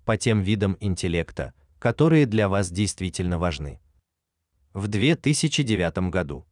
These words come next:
Это было неочевидно, однако Карри обладал не только великолепной спортивной подготовкой,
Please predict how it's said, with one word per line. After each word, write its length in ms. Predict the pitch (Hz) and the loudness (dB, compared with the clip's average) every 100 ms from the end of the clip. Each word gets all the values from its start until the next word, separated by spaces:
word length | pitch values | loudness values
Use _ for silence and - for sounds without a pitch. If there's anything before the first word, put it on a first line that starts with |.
| _ _ _ _ _ _ - | _ _ _ _ _ _ -2
Это 240 | 151 151 | 0 2
было 220 | 131 127 | 4 6
неочевидно, 880 | 127 123 117 - 127 120 78 71 - _ _ | 6 4 2 2 0 0 -2 -8 -10 _ _
однако 500 | - 120 131 147 120 | -4 -2 2 2 0
Карри 440 | 92 120 147 92 65 _ - | -2 0 0 0 -6 _ -4
обладал 540 | 117 123 120 139 156 | -2 2 2 2 4
не 160 | 131 123 | 4 4
только 360 | 147 151 135 | 4 2 2
великолепной 720 | 123 113 104 104 98 98 98 95 | 2 2 0 0 0 0 -2 -4
спортивной 560 | - 95 - 95 87 | -2 -4 -2 -4 -4
подготовкой, 800 | 78 87 92 92 120 - - 71 | -4 -4 -4 -2 -2 -4 -10 -12